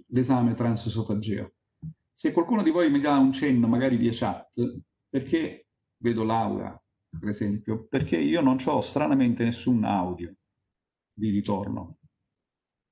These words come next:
Vado avanti, la transesofagea, questa è la valvola aortica,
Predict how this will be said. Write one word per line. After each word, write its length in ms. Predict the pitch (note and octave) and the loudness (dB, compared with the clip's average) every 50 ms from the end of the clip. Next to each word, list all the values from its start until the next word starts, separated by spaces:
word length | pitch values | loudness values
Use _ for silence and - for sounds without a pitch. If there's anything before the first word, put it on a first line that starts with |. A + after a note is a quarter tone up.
| _ _ _ _ _ _ _ _ _ _ - | _ _ _ _ _ _ _ _ _ _ 0
Vado 140 | D3 D3 C#3+ | 2 4 4
avanti, 520 | C3+ C3 B2 A#2+ A2+ G#2+ - B2+ A#2+ A#2 - | 4 4 2 2 0 0 0 0 0 0 0
la 100 | - A#2+ | -2 -2
transesofagea, 1120 | A#2+ D3 D3+ D3+ C3+ A#2 B2+ A#2 - A#2+ A#2 A#2+ A2+ A2 A#2+ A#2+ A2+ G#2+ - D#2+ - - _ _ _ _ _ _ _ _ _ _ _ _ _ _ _ C#4 - _ _ _ _ _ _ _ _ _ _ _ _ _ _ _ | 0 0 0 0 0 -2 -2 -2 0 0 0 0 2 2 2 2 2 0 -2 -6 -10 -16 _ _ _ _ _ _ _ _ _ _ _ _ _ _ _ -20 -20 _ _ _ _ _ _ _ _ _ _ _ _ _ _ _
questa 300 | - C3 A#2+ - - B2+ | -2 -2 -2 0 0 0
è 40 | |
la 60 | A#2 A2+ | 0 2
valvola 360 | A#2 A2 A2 G#2+ B2 B2+ C#3 | 2 0 2 2 2 2 2
aortica, 760 | D3+ F3+ F3 E3+ - - D#3 C#3+ - - - - - - | 2 0 0 -2 -2 -4 -4 -4 -2 -2 -4 -4 -6 -12